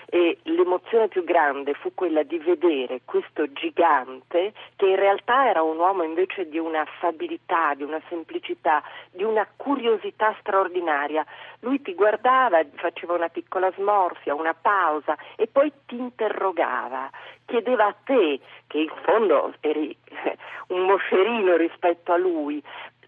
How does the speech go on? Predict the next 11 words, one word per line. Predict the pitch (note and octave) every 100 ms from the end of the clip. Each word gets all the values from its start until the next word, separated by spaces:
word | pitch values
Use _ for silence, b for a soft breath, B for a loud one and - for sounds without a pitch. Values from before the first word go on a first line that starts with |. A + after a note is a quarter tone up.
| _
voleva | - A3 C4 B3 A#3+
sapere, | - C4+ - B2 B2 C#3+ D3+
conoscere. | G#3 G#3+ C#3+ A#2+ - F3 G3
Questo | D4 D#4 -
è | D3+
stato | - E3 D3+
un | C#3+
po' | G3 G3 - -
tutto | A3 - - D#3+ C3+ B B
il | - D#3
leitmotiv | D#3 D#3 D3+ C#3+ A3+